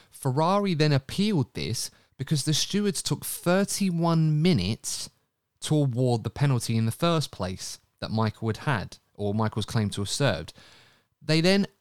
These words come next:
signed the document incorrectly to acknowledge this, and the appeal was upheld.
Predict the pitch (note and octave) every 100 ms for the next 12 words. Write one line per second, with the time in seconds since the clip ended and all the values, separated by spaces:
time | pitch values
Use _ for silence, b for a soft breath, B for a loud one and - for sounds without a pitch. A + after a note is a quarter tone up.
0 | _ - - - F3 G#3 F#3 C#3 D#3 -
1 | C3 A#2 C3+ C3 C3 A#2 - B2 A2+ C#3+
2 | G#2+ - G2+ - A#2 A#2+ A#2+ - C3+ B2+
3 | A#2 G#2+ A#2 - - A#2+ F2